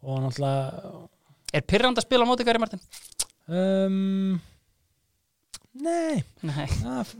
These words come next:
Speaker 1: eh, pirra mig lengi, sko.
Speaker 2: Nei.
Speaker 1: Ekki þannig, sko. Ég er frekar svona,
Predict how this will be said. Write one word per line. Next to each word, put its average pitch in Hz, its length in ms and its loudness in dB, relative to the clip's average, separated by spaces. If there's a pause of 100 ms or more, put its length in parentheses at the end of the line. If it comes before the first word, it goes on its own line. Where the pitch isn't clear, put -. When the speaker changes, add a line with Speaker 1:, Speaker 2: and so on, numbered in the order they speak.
(600)
Speaker 1:
eh, 208 600 -10
pirra 285 280 4
mig 208 180 6
lengi, 185 220 4
sko. - 220 -6
Speaker 2:
Nei. 147 260 4
Speaker 1:
Ekki - 380 4
þannig, 139 280 2
sko. - 180 -2 (120)
Ég 160 140 4
er 147 40 4
frekar 165 260 2
svona, 147 240 2